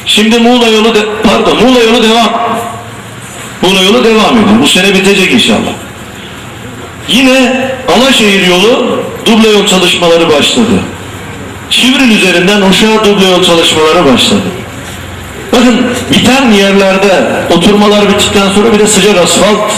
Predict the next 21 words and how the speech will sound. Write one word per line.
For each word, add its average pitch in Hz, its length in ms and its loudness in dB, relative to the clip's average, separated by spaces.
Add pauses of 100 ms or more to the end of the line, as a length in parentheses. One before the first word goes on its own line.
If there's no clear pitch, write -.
(340)
üzerine 151 440 2
konuyor. 113 320 2 (800)
Ben 233 220 2
ellinin 240 520 2
üstünde 202 380 2
yurt 202 220 2
dışına - 240 -2
gittim. 95 340 -2 (1000)
Yurt 254 200 2
dışında 214 280 2
yaşayan 185 440 2
vatandaşlarımızın, 180 1200 2 (440)
yani 202 380 2 (200)
Avrupa'nın 180 580 2
yollarıyla 180 640 2 (500)
bizim 208 280 2
bu 151 200 2
sıcak 233 320 0
asfalt 180 440 0
yapılan 170 300 2
yolların 170 520 0